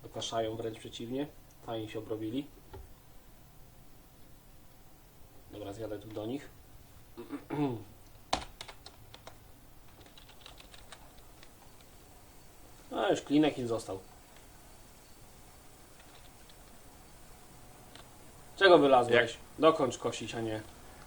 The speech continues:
Speaker 2: Chciałem zobaczyć, jak tam ci nawozy poszły.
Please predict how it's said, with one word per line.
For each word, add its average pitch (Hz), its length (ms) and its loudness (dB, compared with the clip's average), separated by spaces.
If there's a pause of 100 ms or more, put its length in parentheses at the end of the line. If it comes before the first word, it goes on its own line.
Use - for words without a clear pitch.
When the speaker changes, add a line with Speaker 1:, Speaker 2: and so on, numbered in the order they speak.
(840)
Speaker 2:
Chciałem 110 220 -2
zobaczyć, 104 320 -8
jak 104 140 -2
tam 107 140 -6
ci - 120 -8
nawozy 113 400 0
poszły. - 360 -8